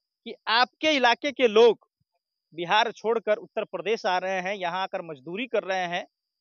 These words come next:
तो वाकई में एक सवाल तो बनता है कि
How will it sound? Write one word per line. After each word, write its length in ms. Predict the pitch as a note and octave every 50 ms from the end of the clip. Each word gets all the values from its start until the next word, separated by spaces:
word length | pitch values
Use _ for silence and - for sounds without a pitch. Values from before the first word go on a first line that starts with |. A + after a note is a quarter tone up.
| _ _ _
तो 80 | - F3
वाकई 360 | C3+ D3 C#3+ - - F#3 A3
में 120 | A3+ G#3+ G#3+
एक 120 | G#3 -
सवाल 280 | - F#3 D#3+ D#3+ F3+ F#3+
तो 140 | - G3+
बनता 360 | E3 D#3 D3+ D3+ - G#3+ G3+ F#3
है 180 | E3 D#3+ - - _ _ _ _ _ _ _ _ _ _
कि 340 | - B3 C4 C#4 C#4+ C#4 -